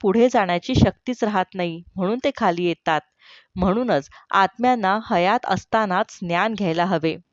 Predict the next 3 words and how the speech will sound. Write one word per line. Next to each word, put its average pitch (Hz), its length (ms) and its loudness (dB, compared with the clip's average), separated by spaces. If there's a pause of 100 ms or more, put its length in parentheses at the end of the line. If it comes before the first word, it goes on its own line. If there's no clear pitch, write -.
(1500)
विधर्मी 285 640 2
आत्मे 208 480 2
जास्त 202 440 0